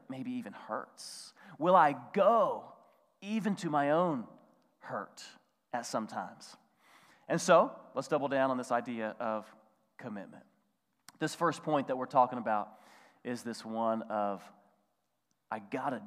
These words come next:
do what I believe," or, "I gotta behave the way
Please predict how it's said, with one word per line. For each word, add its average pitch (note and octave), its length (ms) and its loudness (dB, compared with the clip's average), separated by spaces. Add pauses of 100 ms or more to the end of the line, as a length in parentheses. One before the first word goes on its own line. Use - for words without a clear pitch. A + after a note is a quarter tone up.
(140)
do B2 500 -6 (720)
what A2 140 -14
I A#2 140 -8
believe," G#2 680 -10
or, A#2 140 0
"I C3 40 0
gotta D3+ 180 0
behave B2 800 -6 (420)
the B2+ 100 -4
way A#2+ 480 0